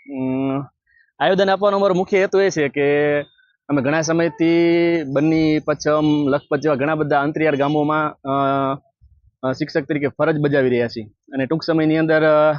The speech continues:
કચ્છની અંદર સ્થાનિક, અ, ભરતી માટેના, અ, પ-, પ્રયત્નો ચાલુ થઈ રહ્યા છે. અ, એ સ્થાનિક ભરતી થાય એના પહેલા, પહેલા અમારી એવી, અ, માંગણી છે અને માંગણી સાથે લાગણી પણ છે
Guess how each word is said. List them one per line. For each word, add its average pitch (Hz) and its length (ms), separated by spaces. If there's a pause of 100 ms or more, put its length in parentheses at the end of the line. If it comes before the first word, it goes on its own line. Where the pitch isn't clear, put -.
(140)
કચ્છની 151 260
અંદર 156 180
સ્થાનિક, 151 500
અ, 147 140
ભરતી 139 420
માટેના, 147 540 (400)
અ, 143 200
પ-, 139 460
પ્રયત્નો 160 300
ચાલુ 139 260
થઈ 135 240
રહ્યા 123 180
છે. 160 160 (680)
અ, - 20 (1120)
એ 190 360
સ્થાનિક 170 600
ભરતી 160 280
થાય 139 340 (440)
એના 170 180
પહેલા, 170 280
પહેલા 170 680
અમારી 185 380
એવી, 196 440
અ, 165 240 (640)
માંગણી 160 420
છે 156 160
અને - 280
માંગણી 160 300
સાથે 175 220
લાગણી 160 300
પણ 151 160
છે 127 160